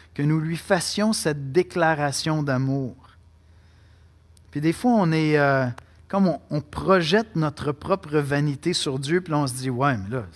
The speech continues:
comme Dieu veut juste qu'on lui dise, t'es beau. » Écoute, si t'es marié, si t'es marié, tu sors au restaurant avec ton époux, ton épouse,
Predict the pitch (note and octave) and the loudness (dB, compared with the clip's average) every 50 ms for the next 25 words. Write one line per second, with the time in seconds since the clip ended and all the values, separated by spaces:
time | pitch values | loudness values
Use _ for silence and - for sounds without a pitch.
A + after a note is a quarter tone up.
0 | - _ _ - - _ _ _ _ - A#2+ A#2 B2 A#2+ A2 C3 D3 D#3+ D3+ C3 | -20 _ _ -20 -20 _ _ _ _ -8 -6 -6 -4 -6 -4 0 0 0 0 0
1 | C3 B2 D#3+ D3+ - C#3+ C3 B2+ B2 B2+ C#3+ C#3+ - - - C3+ B2 A#2+ B2+ D3 | -2 -4 -4 -6 -4 -2 -2 -2 -2 -4 -4 -4 -4 -4 -2 -4 -4 0 2 0
2 | E3+ D#3+ - - - _ - _ _ _ _ _ _ _ _ _ _ - _ _ | 0 0 -4 -20 -20 _ -20 _ _ _ _ _ _ _ _ _ _ -20 _ _
3 | _ _ _ _ _ _ _ _ _ _ _ - C#3+ - E3 D3+ - - - _ | _ _ _ _ _ _ _ _ _ _ _ -12 -6 -2 -2 -2 -2 -2 -20 _
4 | _ _ _ _ _ _ _ _ - _ - - - - - - G#3+ G3+ A3+ G3+ | _ _ _ _ _ _ _ _ -20 _ -20 -20 -14 -10 -6 -4 -4 0 2 4
5 | F#3 E3 C#3+ C3+ C#3+ C#3 C3+ G#2+ - - - _ _ _ _ _ - _ _ _ | 4 4 2 0 0 -4 -4 -6 -8 -14 -20 _ _ _ _ _ -20 _ _ _
6 | _ _ _ _ _ _ _ _ _ _ _ _ _ _ _ _ - - - F#3 | _ _ _ _ _ _ _ _ _ _ _ _ _ _ _ _ -16 -8 -2 0
7 | G3 G3 F3 C#3 C#3 B2+ B2+ C#3+ E3+ G3 - - - - - _ _ _ - - | 2 2 2 2 0 -2 -4 -4 -6 -8 -14 -20 -20 -20 -20 _ _ _ -10 -2
8 | - E3+ F3+ E3+ E3 D3+ - - C#3+ C3+ D3 D#3+ D#3 C#3+ C3+ C3 - C3+ B2+ B2 | 2 2 2 2 2 -2 0 0 0 2 2 2 2 0 -2 -4 -2 -2 0 0
9 | A#2+ A#2 - D#3+ - C#3+ B2+ A#2+ A#2 A2 - C3 C3+ D3 D#3 - - - | -2 -4 -6 -8 -4 -4 -2 -2 -4 -4 -4 -4 -4 -4 -4 -8 -12 -16